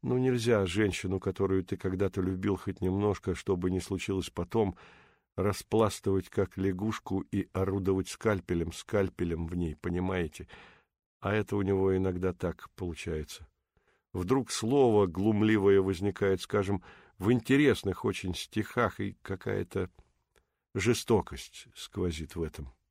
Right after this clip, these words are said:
Не хватает всепрощения.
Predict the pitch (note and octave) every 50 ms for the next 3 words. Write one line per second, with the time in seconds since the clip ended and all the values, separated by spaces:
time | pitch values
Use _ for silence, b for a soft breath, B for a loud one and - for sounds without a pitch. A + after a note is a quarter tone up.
0 | _ _ _ _ _ _ _ _ _ _ _ _ _ _ - G2+ G#2+ A2 - -
1 | A2 A2 G#2+ - A#2 A2 G#2+ G#2 F#2+ - - - - - - - G#2 G#2+ G2 -
2 | - - - D2 B1+ - A#1 - -